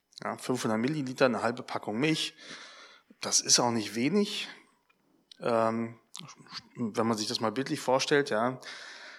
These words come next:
ähm, wie triefend das jetzt so,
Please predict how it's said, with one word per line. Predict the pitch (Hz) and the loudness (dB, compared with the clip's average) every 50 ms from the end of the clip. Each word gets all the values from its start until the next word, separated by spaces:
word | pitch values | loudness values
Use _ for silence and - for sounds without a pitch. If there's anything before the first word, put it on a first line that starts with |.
| - _ - | -20 _ -6
ähm, | - 110 110 110 107 107 107 110 113 110 - _ _ _ _ _ _ - - - - - | -2 -2 0 0 0 0 0 -2 -6 -8 -12 _ _ _ _ _ _ -20 -20 -20 -14 -14
wie | 117 - | -6 -4
triefend | - - - 131 143 - - 139 131 127 - - - - - - _ _ _ _ _ _ _ _ _ _ _ _ _ _ _ - - - | -2 -2 -2 -2 -2 0 0 2 2 2 2 0 -2 -2 -8 -14 _ _ _ _ _ _ _ _ _ _ _ _ _ _ _ -20 -4 0
das | 120 117 113 - | 2 4 4 4
jetzt | 127 117 107 - - - | 4 2 2 2 2 2
so, | - 120 110 110 110 110 113 110 110 | 4 2 2 2 2 2 2 0 -2